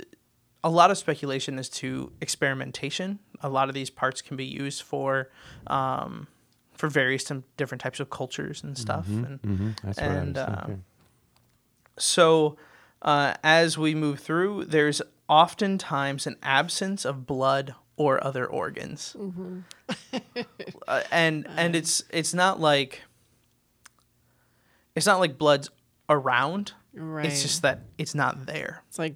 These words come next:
Speaker 3: n-, very neat and tidy
Speaker 1: Yeah, it's
Speaker 3: and
Speaker 1: super neat and super
Speaker 3: Mm-hmm.
Speaker 1: tidy. In fact, one of the other stories, um, that comes from a documentary that just came out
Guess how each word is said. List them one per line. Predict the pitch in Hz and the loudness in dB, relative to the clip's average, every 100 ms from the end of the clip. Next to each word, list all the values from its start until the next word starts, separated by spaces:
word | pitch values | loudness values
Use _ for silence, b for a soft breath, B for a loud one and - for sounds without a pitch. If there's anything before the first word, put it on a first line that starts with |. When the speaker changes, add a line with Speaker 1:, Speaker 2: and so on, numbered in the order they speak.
| - | -8
Speaker 3:
n-, | 160 170 165 - | -8 -6 -6 -10
very | 160 160 156 156 | -8 -4 -4 -4
neat | 151 143 131 | -6 -8 -10
and | 135 | -10
tidy | - 180 113 98 | -10 -8 -8 -2
Speaker 1:
Yeah, | 208 196 - | 2 2 0
it's | - 139 | -4 -2
Speaker 3:
and | 123 | 0
Speaker 1:
super | 120 269 - | 2 0 0
neat | 151 135 147 | -2 -4 -8
and | 139 | -6
super | 170 165 | -4 -4
Speaker 3:
Mm-hmm. | 143 147 | -4 -4
Speaker 1:
tidy. | 151 - B B B B | -6 -10 B B B B
In | 180 175 | -2 -2
fact, | 165 170 165 156 - B B B _ | 2 4 4 2 -6 B B B _
one | 185 208 | 4 4
of | |
the | 170 | 4
other | 156 139 | 2 2
stories, | - 202 196 160 139 131 - - | 2 4 6 4 2 -2 -6 -4
um, | 143 135 | -2 0
that | 131 123 | -2 -2
comes | - 214 196 | -4 -6 -4
from | - 170 156 139 | -4 -2 -2 -4
a | 139 | -6
documentary | 127 143 147 147 151 - 139 | -2 -2 -2 -6 -8 -8 -8
that | - - | -10 -6
just | 147 - | -6 -6
came | - 143 139 | -8 -8 -2
out | 156 269 | -2 -2